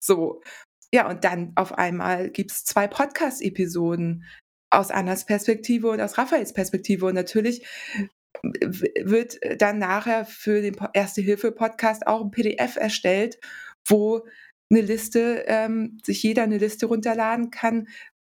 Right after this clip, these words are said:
wie er oder sie sein Erste-Hilfe-Kit zusammenstellen kann, Anregungen, nochmal Tipps für Erste-Hilfe-Apps und so weiter. Also so, ne, ich denk immer,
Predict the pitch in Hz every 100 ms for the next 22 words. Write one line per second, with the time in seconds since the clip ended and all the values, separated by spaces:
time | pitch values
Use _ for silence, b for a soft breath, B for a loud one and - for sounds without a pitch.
0 | - 214 226 226 - - - 214 220 226
1 | 220 220 214 220 226 214 226 254 330 -
2 | 170 - 170 170 170 - 165 160 170 -
3 | 170 180 202 214 180 170 165 175 170 175
4 | 175 185 185 - 226 - - 185 175 -
5 | 180 175 - - 214 220 - 208 - -
6 | 170 165 165 180 170 170 185 185 226 220
7 | B B B 214 220 214 214 214 208 214